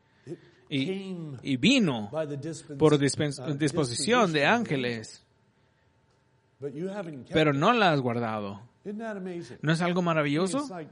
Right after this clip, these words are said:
Speaker 1: go
Speaker 2: Oh,
Speaker 1: to a
Speaker 2: es como,
Speaker 1: Nazarene.
Speaker 2: eh, va, va,
Speaker 1: Right?
Speaker 2: como ir a una iglesia
Speaker 1: The
Speaker 2: nazarena.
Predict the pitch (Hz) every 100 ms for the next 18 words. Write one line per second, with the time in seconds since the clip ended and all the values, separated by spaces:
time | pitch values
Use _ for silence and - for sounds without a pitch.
0 | 139 185 208 190 147 160 180 202 180 160
1 | 139 147 156 170 151 160 160 127 151 175
2 | 160 151 170 160 160 156 - 170 180 175
3 | 170 160 151 170 147 165 214 208